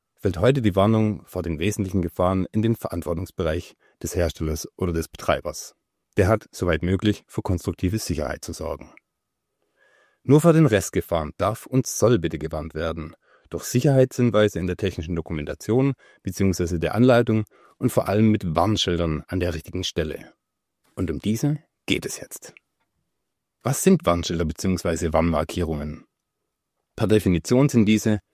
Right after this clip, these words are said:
fast immer dreieckig mit einem schwarzen Piktogramm auf gelbem Grund, einem schwarzen Rand, wobei die Sicherheitsfarbe Gelb mindestens fünfzig Prozent der Oberfläche des Zeichens ausmachen muss. Und was gerne unterschlagen oder vergessen wird,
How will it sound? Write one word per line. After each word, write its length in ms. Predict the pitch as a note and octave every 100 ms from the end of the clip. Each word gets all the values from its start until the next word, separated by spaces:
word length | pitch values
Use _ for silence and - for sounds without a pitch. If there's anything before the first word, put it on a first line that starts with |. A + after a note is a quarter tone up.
| _ _
fast 280 | - F#2 -
immer 180 | E2+ D#2
dreieckig 680 | D2 F2 B2+ D3+ - - _
mit 120 | F2
einem 180 | B1+ D#2+
schwarzen 420 | - F2+ F2 F2+
Piktogramm 640 | G2+ F2 F2+ - G2+ A#2+ F#2+
auf 200 | E2 -
gelbem 280 | E2+ D#2+ D#2+
Grund, 440 | - C#3 F3 - _ _ _ _ _ _
einem 220 | F#2 E2
schwarzen 380 | - D#2 D#2 F2
Rand, 420 | D#2 G2 C#3 - _ - - -
wobei 240 | F#2 F#2+
die 80 | E2+
Sicherheitsfarbe 840 | - A#2+ G#2 F2 - F2+ F2 E2+ -
Gelb 400 | - A2+ D#3 -
mindestens 500 | E2+ A2 C#3 - G#2+
fünfzig 420 | - D3+ D#3+ - -
Prozent 400 | G#2 - A2 G2+
der 120 | -
Oberfläche 460 | G2+ G2 F2+ G2
des 160 | E2+ -
Zeichens 360 | - D#2+ D2+ -
ausmachen 480 | E2+ D#2+ D2+ E2+
muss. 340 | E2 D#2 - - _ _
Und 100 | G#2
was 220 | E2+ -
gerne 320 | - E2 C#3
unterschlagen 560 | D#3+ D3+ D3 B2+ C3 B2+
oder 140 | E2+
vergessen 420 | D#2+ E2 A#2+ F3 D#3+
wird, 260 | E3 -